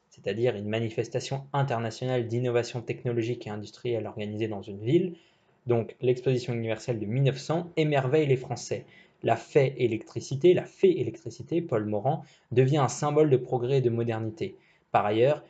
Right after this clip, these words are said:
l'utilisation des dérivés du pétrole comme carburant révolutionne le transport maritime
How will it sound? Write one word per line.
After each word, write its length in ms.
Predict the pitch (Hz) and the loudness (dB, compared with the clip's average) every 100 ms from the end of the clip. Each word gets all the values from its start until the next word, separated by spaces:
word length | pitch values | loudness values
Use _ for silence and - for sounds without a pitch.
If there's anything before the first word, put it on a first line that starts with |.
| _ | _
l'utilisation 560 | 120 117 135 131 127 143 | -6 -2 2 2 2 0
des 120 | 113 | 0
dérivés 420 | 107 135 135 127 | 2 2 2 2
du 100 | 113 | 0
pétrole 460 | - 131 135 131 113 | -2 -4 0 0 0
comme 180 | 107 104 | -4 -4
carburant 640 | 127 127 120 113 135 139 _ - | -4 0 0 2 0 -4 _ 0
révolutionne 560 | 131 135 131 - 135 | 4 4 4 2 0
le 80 | 107 | 0
transport 340 | - 135 131 | -4 -4 -2
maritime 600 | 120 107 101 - 143 151 | -2 -2 -6 -6 -6 -6